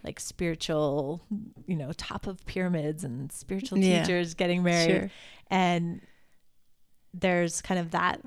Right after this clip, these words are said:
Speaker 1: theme and that version of our story. And there's the, you know, I keep seeing, I'm like, "Wow, lock and key." You know, there's so many places where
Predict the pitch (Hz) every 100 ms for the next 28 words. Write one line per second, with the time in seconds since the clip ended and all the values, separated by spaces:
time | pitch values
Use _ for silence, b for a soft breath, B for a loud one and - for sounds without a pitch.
0 | 180 - - 175 165 190 180 180 170 165
1 | 170 170 180 - 175 180 202 196 226 233
2 | 185 180 - 175 165 165 b b b -
3 | 196 175 - 180 - 175 - 175 165 175
4 | 170 202 247 180 185 233 233 226 - -
5 | 170 208 185 175 175 185 - 190 190 196
6 | - 196 - 175 165 175 170 165